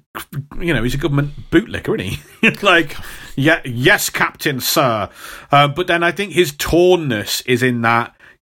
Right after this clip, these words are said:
Captain America, who is a military man, says, "Let's do this." And I think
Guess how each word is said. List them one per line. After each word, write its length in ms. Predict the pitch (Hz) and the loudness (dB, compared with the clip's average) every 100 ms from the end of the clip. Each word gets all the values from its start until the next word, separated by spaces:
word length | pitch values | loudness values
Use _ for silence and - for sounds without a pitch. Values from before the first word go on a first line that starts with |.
| - | -2
Captain 300 | 147 139 120 | 0 0 -2
America, 720 | 123 190 147 - 98 127 - _ _ _ - | 2 4 2 -2 -2 -4 -6 _ _ _ -8
who 160 | 117 110 | -2 0
is 100 | 104 | 0
a 40 | |
military 580 | 104 147 170 - 101 95 | 2 4 2 2 -2 -4
man, 400 | 90 92 98 113 | -4 -2 -2 -4
says, 420 | 107 - 113 107 | -4 0 0 0
"Let's 220 | - 403 - | 0 0 -2
do 220 | - 190 | -4 0
this." 420 | 190 131 - - | 2 2 -2 -8
And 120 | 123 | -4
I 60 | 117 | -4
think 380 | 120 135 - | -2 -6 -8